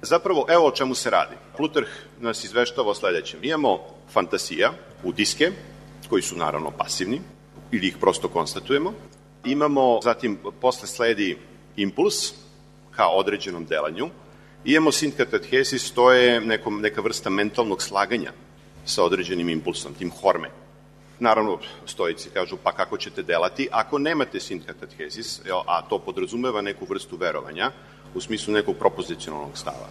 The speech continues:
prema nekom sudu, jel? U smislu propozicionalnog stava u ovom, u ovom savremenom čak smislu, jel tako? Možete da verujete da je nešto slučaj, da se nadate da je nešto slučaj, da strahujete da je nešto slučaj. Ako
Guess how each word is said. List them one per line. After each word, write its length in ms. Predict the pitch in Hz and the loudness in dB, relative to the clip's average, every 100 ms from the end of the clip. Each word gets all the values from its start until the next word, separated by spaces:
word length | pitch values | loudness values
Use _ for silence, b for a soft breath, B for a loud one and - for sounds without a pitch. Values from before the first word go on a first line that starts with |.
| 76 | -2
prema 160 | 82 | 0
nekom 280 | 85 80 76 | 0 -6 -8
sudu, 320 | - 80 71 | -8 -8 -8
jel? 120 | - - B B B - | -12 -14 B B B -12
U 60 | 117 | -6
smislu 340 | 110 104 98 - - | -2 -2 -2 -8 -2
propozicionalnog 600 | 120 117 90 92 95 90 | 0 0 -4 -6 -2 -4
stava 220 | - 110 | 0 0
u 80 | 95 | 2
ovom, 160 | 104 98 | 0 -2
u 120 | 113 | -4
ovom 240 | 110 101 87 - - | -2 -2 -4 -12 -12
savremenom 520 | - 135 151 85 73 - | 2 4 4 0 -6 -8
čak 160 | 82 | -8
smislu, 340 | - 87 - 76 | -6 -8 -8 -10
jel 60 | 71 | -4
tako? 240 | 80 - | -4 -4
Možete 300 | 90 95 - | -6 -6 -4
da 100 | 90 | -6
verujete 540 | 85 104 104 104 - 95 | 2 2 4 2 0 -4
da 100 | 95 | -4
je 40 | |
nešto 260 | 95 92 - | -4 -8 -14
slučaj, 340 | - 92 92 | -14 -10 -8
da 100 | 80 | -8
se 160 | - 85 | -10 -2
nadate 420 | 98 101 101 98 | 0 2 -2 -4
da 80 | 92 | -4
je 60 | |
nešto 280 | 92 92 - | -4 -8 -12
slučaj, 440 | - 90 - 85 76 B B B | -12 -10 -8 -10 -10 B B B
da 80 | 98 | -6
strahujete 540 | - 123 - 123 - | -2 -2 2 0 0
da 100 | 107 | -2
je 40 | 98 | 0
nešto 280 | 101 101 92 | -2 -4 -6
slučaj. 360 | 117 131 160 131 B B B - | -6 -4 -4 -4 B B B 0
Ako 360 | 147 - 143 | 0 2 0